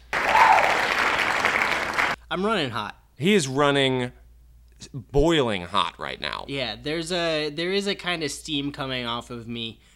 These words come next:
Speaker 1: which is really a wonderful side effect of this mattress, that I, I have a halo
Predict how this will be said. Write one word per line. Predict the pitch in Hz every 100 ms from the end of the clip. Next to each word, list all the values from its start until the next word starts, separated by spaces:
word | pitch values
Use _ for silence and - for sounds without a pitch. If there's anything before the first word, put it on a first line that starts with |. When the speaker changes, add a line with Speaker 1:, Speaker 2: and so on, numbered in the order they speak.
| _
Speaker 1:
which | 135 127
is | 139 120
really | 143 185 175 160
a | 139
wonderful | 123 131 143 147 131 131 120
side | 127 117 113
effect | 110 113 104 - - _ _ -
of | 123 110
this | 120 -
mattress, | 120 113 110 123 107 - - - - -
that | 127 123 -
I, | 131 139 147 143 139 -
I | 135
have | 156 143
a | 127
halo | - 160 185 120 -